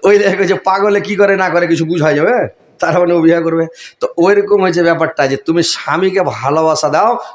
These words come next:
তোমার স্বামী তোমার লেগে পাগল হয়ে থাকবে। এরা বুদ্ধি নাই মেয়ে ছেলের, এই লেগে আবার স্বামীটা মানে এদিক ওদিক ফোন টোনে গল্প করছে,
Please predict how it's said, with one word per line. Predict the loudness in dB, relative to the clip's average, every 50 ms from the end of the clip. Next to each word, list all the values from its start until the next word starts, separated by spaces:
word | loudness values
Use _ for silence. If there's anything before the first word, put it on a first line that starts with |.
| -10 -6
তোমার | -4 -2 -2 -2 -2
স্বামী | -4 -6 -4 -2 -2 -4
তোমার | -2 -2 -2 -2 -2 -2
লেগে | -2 -4 -4
পাগল | -6 _ -12 -8 -4 0 0 0 0
হয়ে | 0 -2
থাকবে। | -6 -8 -14 -20 -20 -20 -20 _ _ _ _ _ _ _ _ -16 -16 -16 -8 -4
এরা | 0 0 2 2 0 -2
বুদ্ধি | -2 -4 -2 -2 -2 -2 -2 -2 0 0 2 2 0
নাই | 0 0 0 0
মেয়ে | 0 0 0 0
ছেলের, | -2 -4 -2 0 0 0 0 -2 -8 -16 _ _ _ _ _ _ _ _ _ _ _ _ _ 0
এই | 0 2 2 2
লেগে | 0 0 2 2
আবার | 2 2 0
স্বামীটা | 0 -2 -2 -2 0 0 0 0 0 2 2 2 2
মানে | 2 0 0 0 0
এদিক | -2 -2 -4 -2 -2 -2 -4 -4
ওদিক | -2 -2 -2 -4 -6 -10 -18 -20 -20 _ _ _ _ _ _ _ _ _ _ _ _ _ _ _ _ -20 _ _ _ _ _ _ _ _ _ -20 _ _ _ _ _ _ _ _ -4
ফোন | -2 -2 0 0
টোনে | 0 0 2
গল্প | 2 2 2 2 2
করছে, | 0 0 2 0 -2